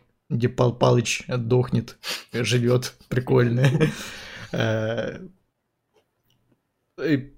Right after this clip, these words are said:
ну, да, прикольно, что-то есть, но он-, оно не вызывает эмоций вообще никаких, кроме кринжа.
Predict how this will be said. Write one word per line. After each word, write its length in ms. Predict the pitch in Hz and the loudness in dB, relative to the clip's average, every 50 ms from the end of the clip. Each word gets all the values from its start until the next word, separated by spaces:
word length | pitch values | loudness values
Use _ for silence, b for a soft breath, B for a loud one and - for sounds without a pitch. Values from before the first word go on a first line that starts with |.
| - 196 | -2 0
ну, 240 | 208 220 - - - - _ | 0 0 -2 -6 -16 -14 _
да, 280 | - 127 135 147 185 202 | 2 4 4 6 4 4
прикольно, 540 | - 143 127 - 135 143 185 190 185 156 127 | 2 0 0 2 2 2 4 4 4 2 0
что-то 340 | - - - 143 127 - 131 | -2 -2 0 0 2 2 2
есть, 400 | 113 110 117 147 180 175 - - | 2 2 2 0 0 0 -2 -4
но 300 | 117 113 107 107 113 - | -2 -2 0 -2 -2 -2
он-, 220 | 139 147 165 190 | -2 -2 0 0
оно 200 | - 202 190 196 | 4 4 6 6
не 120 | 202 208 190 | 6 6 6
вызывает 440 | 185 151 160 165 180 156 127 - | 4 4 4 4 4 2 2 2
эмоций 380 | 120 113 120 127 123 123 - - | -2 -2 -2 -2 -4 -4 -8 -10
вообще 320 | - 120 - - - 131 | -10 -10 -10 -6 -2 0
никаких, 640 | 123 120 - - 123 120 - - 127 123 127 - - _ _ - - - | 0 0 0 -2 -4 -6 -2 -2 -2 -2 -2 -4 -12 _ _ -16 -6 0
кроме 260 | - 139 131 131 123 | 0 2 2 2 0
кринжа. 540 | - 131 123 127 113 110 113 113 117 - | 0 2 2 2 2 2 0 -2 -4 -6